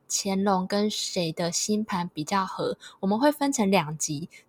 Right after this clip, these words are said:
第一集是先探讨本命盘，第二集再使用就是合盘的技巧。那虽然这一系列说，虽说是不正经系列，但他用到的技巧应该是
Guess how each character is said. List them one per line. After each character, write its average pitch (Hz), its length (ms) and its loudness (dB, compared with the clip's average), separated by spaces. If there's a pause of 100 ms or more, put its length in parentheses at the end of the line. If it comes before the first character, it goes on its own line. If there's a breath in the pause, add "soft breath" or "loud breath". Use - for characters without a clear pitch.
第 277 180 2
一 277 40 0
集 180 260 2
是 214 160 4
先 202 260 2
探 202 220 0
讨 165 220 -2
本 151 240 -4
命 175 340 0
盘， - 300 -2 (280 loud breath)
第 - 160 0
二 214 140 6
集 165 240 -2
再 185 220 -2
使 - 400 -2
用 170 320 -2
就 175 180 -4
是 170 260 -2 (300 loud breath)
合 - 180 -4
盘 180 240 -2
的 165 80 -2
技 165 240 -2
巧。 - 360 -4 (340 soft breath)
那 320 140 4
虽 302 120 4
然 254 160 6
这 254 140 6
一 240 80 6
系 233 160 2
列 233 180 10
说， 208 400 2
虽 220 240 6
说 214 240 4
是 208 280 6
不 185 180 0
正 202 240 6
经 165 180 -4
系 180 240 0
列， 180 160 4
但 208 200 2
他 214 160 4
用 208 160 4
到 202 140 6
的 180 60 4
技 190 160 0
巧 165 260 -4
应 185 100 -2
该 202 180 2
是 202 260 4